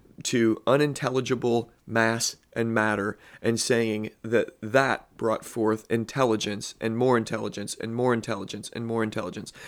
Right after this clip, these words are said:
And to be honest, guys, if you think about the demands of evolution, it is, it is absolutely absurd. It, it truly is absurd.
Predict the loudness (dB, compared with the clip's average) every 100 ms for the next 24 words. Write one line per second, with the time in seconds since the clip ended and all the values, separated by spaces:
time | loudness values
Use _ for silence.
0 | -8 -2 2 4 2 0 -2 -2 -2 -4
1 | -8 -2 0 2 0 0 -2 2 2 2
2 | 2 -4 -10 -20 -8 0 0 2 2 4
3 | 2 0 -4 -6 0 0 2 4 4 2
4 | 0 -6 -10 -18 -16 2 2 4 2 4
5 | 4 0 -4 _ _ _ -2 2 4 4
6 | 2 2 0 2 2 2 2 2 0 0
7 | -2 -8 _ _ 0 0 2 -2 -2 -2
8 | 4 4 6 2 0 -2 2 2 0